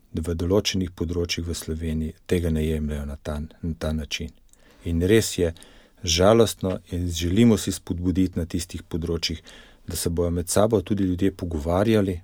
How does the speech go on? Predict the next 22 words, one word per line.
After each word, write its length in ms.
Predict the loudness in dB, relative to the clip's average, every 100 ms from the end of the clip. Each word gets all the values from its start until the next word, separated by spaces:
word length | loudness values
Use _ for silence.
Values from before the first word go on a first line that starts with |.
| -10
o 100 | -8
tem 280 | -4 -4 -4 -12 -16 -4
in 80 | -2
da 100 | 2
bojo 140 | 0
družno 480 | 4 6 6 6 4
v 120 | 4
neki 260 | 0 0 0
vasi 380 | 2 0 -2
potem 380 | -8 -8 -4 -4
šli 320 | -4 -2 -2 -2 -8 -18 -18 -16 -10
na, 300 | -6 -4 -4 -8 -14
si 180 | -4 -2
ogledat, 540 | 2 6 6 6 0 -4
če 180 | -6 -2
je 60 | -2
predstavitev 800 | -4 -10 -4 0 0 0 -2 -4 -10 -4
programa 500 | 0 2 2 2 -2
Svit 340 | -2 -4 -2
in 80 | -2
debelega 440 | -2 -2 -4 -4
črevesa, 600 | -4 -4 -2 -2 0 -2